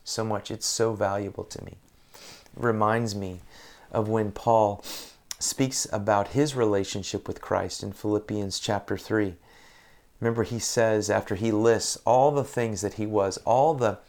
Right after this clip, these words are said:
prestige that he had, all the things that brought him identity and value in life. And then he says, um, when he thinks of all those things, he goes, "I consider everything," all that list,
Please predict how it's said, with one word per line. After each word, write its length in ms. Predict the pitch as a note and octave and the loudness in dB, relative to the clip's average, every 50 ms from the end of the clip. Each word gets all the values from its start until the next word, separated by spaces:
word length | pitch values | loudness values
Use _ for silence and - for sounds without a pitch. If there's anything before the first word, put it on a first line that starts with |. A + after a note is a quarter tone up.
| - - - - - | -20 -20 -20 -16 -8
prestige 720 | - - D3+ C3 - - - - C#3+ C#3+ C#3+ C#3+ B2+ A#2 | 0 2 2 2 2 0 -4 -2 -2 0 0 0 -2 -2
that 160 | G#2 G#2+ G#2 | 0 2 2
he 120 | G2+ G2 F2+ | 2 0 -2
had, 360 | D#2+ F#2 F#2+ F#2 F2 E2+ - - | -2 0 0 0 0 0 -2 0
all 280 | - C3 D3+ E3 E3+ | 2 4 4 4 2
the 120 | E3 C#3 A#2 | 0 -2 -4
things 320 | - - C3+ B2+ B2 G#2+ | -2 -2 -4 -4 -2 -2
that 180 | A2+ G#2+ - - | -4 -4 -2 2
brought 240 | - G#2 G2+ G2+ | 2 2 2 0
him 200 | - G#2+ G2+ G2+ - - - - - - - | -2 -4 -6 -6 -8 -14 -20 -20 -20 -12 -4
identity 880 | - A2+ A2 G2+ - A#2+ A#2+ B2+ B2+ B2+ A2 - - G#2 F#2+ F2+ - - | -2 -2 0 0 2 0 0 0 -2 -4 -6 -6 -6 -6 -6 -8 -8 -12
and 220 | - G2 G2 G2 F2+ | -14 -12 -12 -10 -8
value 640 | F2 F#2 G#2 G2 A2+ C3 C3+ C3 A#2 A2+ A2 A2 | -2 0 2 4 4 4 2 2 0 -2 -2 -2
in 160 | - G#2 G2 F#2+ | -4 -6 -6 -6
life. 500 | F#2+ F#2 F2+ F2+ F2 E2+ - - - - - _ _ - - - - - - - - - | -4 -4 -4 -4 -6 -8 -12 -18 -20 -20 -20 _ _ -20 -20 -20 -20 -20 -20 -20 -18 -10
And 160 | - G#2+ G#2 G2+ | -8 -4 0 2
then 200 | A2+ B2+ C3+ C3 | 2 2 2 0
he 180 | G#2+ B2 C3+ | -2 -4 -4
says, 640 | A#2+ - - - A2 G#2 G2 F#2+ F#2+ F#2 - - - - - - - - - - - - - | -4 -4 -2 -2 0 0 0 0 -2 -2 -4 -6 -6 -10 -18 -20 -20 -20 -20 -20 -20 -10 -2
um, 400 | - G#2 G2+ G2 G2 F#2+ F#2 F2+ - _ - - _ _ _ _ _ _ _ _ _ - - - | 0 2 4 2 2 0 -4 -8 -12 _ -20 -20 _ _ _ _ _ _ _ _ _ -16 -16 -14
when 260 | - - - A2 G#2+ | -12 -6 -2 -2 -2
he 100 | G#2 G2 | -2 -2
thinks 340 | E2 - - A#2 A2+ A2 - | -4 -4 -2 -2 -2 0 0
of 100 | A#2 G2 | 0 4
all 160 | G#2+ G#2 G#2 | 4 4 6
those 200 | G2+ G#2 G#2 G2+ | 4 2 -2 -2
things, 260 | - - G#2+ G2 F2+ - - - - - - | -4 -4 -4 -4 -6 -10 -14 -20 -14 -8 -4
he 80 | A2 | 0
goes, 160 | G#2+ A#2 G#2+ | 2 2 2
"I 140 | A2 G#2 A2+ | 2 0 -2
consider 640 | A2 - A#2+ G#2+ - - - A#2 A2 G#2+ G#2 - - | -2 -4 -4 -4 -4 0 0 0 2 2 0 -2 -2
everything," 760 | - B2 C#3 C#3 D#3+ F3 D#3 - - D3+ C#3+ C#3+ D3 D3 C#3+ - - - | -2 -2 0 0 -2 -4 -4 -4 -2 0 0 0 0 -4 -8 -10 -6 0
all 160 | G#2 A2 A#2+ | 2 2 2
that 220 | B2+ C3+ C#3 - - | 2 0 -2 0 0
list, 380 | A#2+ A2+ A2 G#2+ - - - | 0 0 0 0 -4 -6 -10